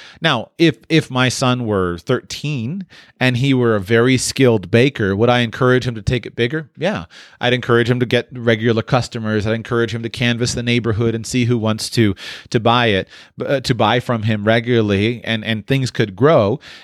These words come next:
if I had a child who was a very good cook, I would encourage him to do something better, maybe bigger. Maybe we would go ahead and start setting up,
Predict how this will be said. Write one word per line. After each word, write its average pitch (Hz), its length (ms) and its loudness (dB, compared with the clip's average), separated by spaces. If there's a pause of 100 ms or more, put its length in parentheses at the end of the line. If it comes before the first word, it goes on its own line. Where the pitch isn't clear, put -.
if 117 340 2
I 120 120 4
had 120 180 2
a 113 40 -2
child 120 380 0
who 120 120 0
was 104 100 0
a 101 80 -4
very 107 300 2
good 104 500 0 (160)
cook, - 420 0
I 107 140 0
would 110 180 0
encourage 113 500 0
him 120 180 -6
to 123 360 2
do 123 160 -2
something 135 260 -6
better, 160 200 2
maybe 101 200 0
bigger. 139 380 0
Maybe 98 220 0
we 113 140 4
would 110 200 2
go 117 140 2
ahead 117 300 2
and 101 120 -2
start 113 240 0
setting 117 340 0
up, 113 200 0